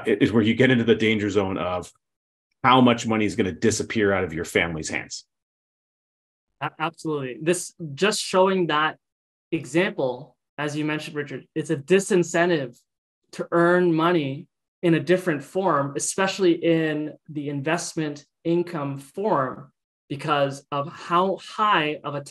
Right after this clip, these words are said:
Speaker 2: tax rate that attracts and the other downstream impacts of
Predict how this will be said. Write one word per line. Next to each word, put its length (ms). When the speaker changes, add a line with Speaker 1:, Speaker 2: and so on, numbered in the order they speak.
Speaker 2:
tax 340
rate 200
that 140
attracts 680
and 300
the 200
other 360
downstream 600
impacts 640
of 240